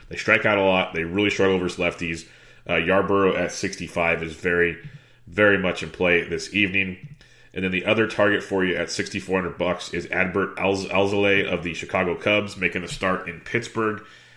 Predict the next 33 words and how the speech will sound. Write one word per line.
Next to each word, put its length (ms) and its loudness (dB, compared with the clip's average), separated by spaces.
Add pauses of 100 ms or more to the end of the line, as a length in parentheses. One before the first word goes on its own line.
Alzolay's 360 2
gone 180 -4
four 340 0
and 120 -4
four 260 -4
and 80 -4
two-thirds 440 -2
in 60 -10
his 100 -10
two 180 -4
starts. 320 0
He's 80 -12
given 200 -2
up 140 -8
one 220 -2
hit, 260 0 (640)
one 220 0
earned. 340 2 (380)
Both 260 2
were 60 -2
solo 340 0
home 180 -2
runs. 220 -8
So 60 -10
he's 60 -8
given 160 0
up 60 -16
two 140 -2
solo 240 4
home 160 0
runs. 140 -6
That's 200 -16
it. 280 -6